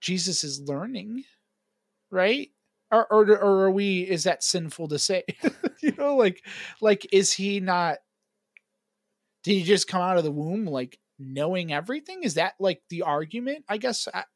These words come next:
I guess that's something I struggle with, like, because I don't know, man.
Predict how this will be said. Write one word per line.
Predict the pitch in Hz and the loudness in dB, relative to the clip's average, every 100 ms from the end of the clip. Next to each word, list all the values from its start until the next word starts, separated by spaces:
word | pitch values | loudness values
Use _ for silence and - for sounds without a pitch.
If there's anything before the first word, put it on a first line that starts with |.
| _ | _
I | 196 | 0
guess | 214 247 | 2 2
that's | 277 269 | 2 0
something | 277 285 | 0 -4
I | |
struggle | 254 262 285 196 | -2 -2 0 -2
with, | 120 _ - | -6 _ -8
like, | 160 147 - _ _ _ _ _ _ _ _ _ _ _ | -6 -6 -12 _ _ _ _ _ _ _ _ _ _ _
because | 190 175 185 - - - _ _ _ _ _ | -6 -2 -2 -2 -8 -16 _ _ _ _ _
I | 147 | -6
don't | 220 262 | -4 -4
know, | 170 | -4
man. | 170 190 | -6 -6